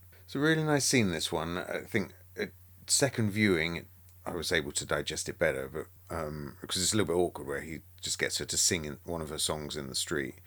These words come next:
But she's actually really good, you know, like, really intense, really charismatic. You feel the sort of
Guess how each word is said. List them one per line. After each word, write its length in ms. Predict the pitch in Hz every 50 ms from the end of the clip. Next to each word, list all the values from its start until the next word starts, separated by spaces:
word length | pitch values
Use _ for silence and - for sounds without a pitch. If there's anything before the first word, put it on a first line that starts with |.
| - - -
But 100 | - -
she's 160 | - - 127 135
actually 300 | 123 - - 110 98 104
really 140 | 104 104
good, 340 | 90 113 113 82 - - - - - -
you 60 | 73 69
know, 140 | 69 67 69
like, 140 | 71 67 - -
really 440 | 65 85 90 87 85 85 80 90 -
intense, 540 | - 95 87 - - 95 87 80 76 - -
really 140 | 87 85 85
charismatic. 800 | - - - 80 80 - - 87 80 76 - - 78 71 65 - -
You 60 | -
feel 380 | - - - - 110 95 82 80
the 120 | 71 78
sort 280 | 76 - - 80 67 -
of 60 | -